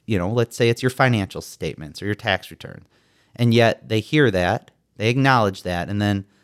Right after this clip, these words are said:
"Well, can we meet and go over this?" I'm like, "What are we gonna meet about? Like, you haven't given me any information." It's, it's people that think that if we're gonna sit down in person, they can sell me on something without bringing any, like, evidence. So I,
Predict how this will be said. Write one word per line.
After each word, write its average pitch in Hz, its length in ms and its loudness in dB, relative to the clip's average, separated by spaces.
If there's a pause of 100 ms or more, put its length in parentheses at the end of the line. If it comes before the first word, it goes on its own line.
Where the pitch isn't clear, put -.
(320)
"Well, 139 80 -4
can 156 180 2
we 131 100 4
meet 156 300 4
and 143 100 2
go 131 200 4
over 139 240 4
this?" 139 260 0
I'm - 80 -6
like, 110 140 -4
"What 123 100 0
are 139 40 2
we 139 80 2
gonna 127 120 2
meet 139 180 -2
about? 57 400 -10
Like, 104 200 -8
you 120 80 2
haven't 120 180 2
given 123 220 0
me 110 100 -2
any 104 180 -2
information." 98 640 -8
It's, - 180 -16 (420)
it's 123 140 -8
people 180 280 0
that 156 180 2
think 131 340 -2
that 113 280 0
if 107 200 -6
we're 117 120 -2
gonna 117 120 -2
sit - 200 -8
down 113 280 2
in 98 140 -4
person, 113 460 -4
they 95 80 -6
can 92 180 -12
sell 101 340 -4
me 110 160 0
on 107 160 -2
something 120 540 -4 (400)
without 117 400 2
bringing 107 400 -2
any, 98 240 -2
like, 90 260 -6 (500)
evidence. - 720 -6
So 95 400 -8 (500)
I, - 60 -20